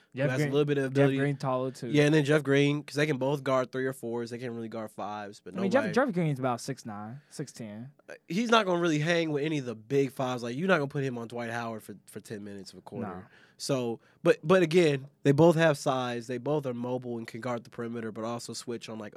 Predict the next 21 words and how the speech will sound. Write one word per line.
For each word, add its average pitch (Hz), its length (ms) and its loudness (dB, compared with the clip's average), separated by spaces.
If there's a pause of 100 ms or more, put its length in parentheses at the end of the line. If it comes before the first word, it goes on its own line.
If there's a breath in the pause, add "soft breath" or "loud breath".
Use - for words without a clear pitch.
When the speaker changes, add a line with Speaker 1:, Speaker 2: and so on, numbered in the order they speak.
(140)
Speaker 2:
a, 110 160 -10 (260 soft breath)
a 110 120 -10
small 127 420 -2
ball 117 240 -2
four. 113 540 -6 (360 soft breath)
So 120 460 -2 (180)
I 202 60 4
like 143 220 2
that. 92 200 -10 (200)
Two 185 120 -4
good 127 180 -4
pickups. - 420 -18 (160)
Speaker 1:
That 107 100 -8
was 104 80 -12
a 110 60 -14
good 113 140 -12
pickup 113 240 -14
for 117 100 -14
them. 117 220 -10
Uh, 120 240 -8
Speaker 2:
Mm-hmm. 110 260 -10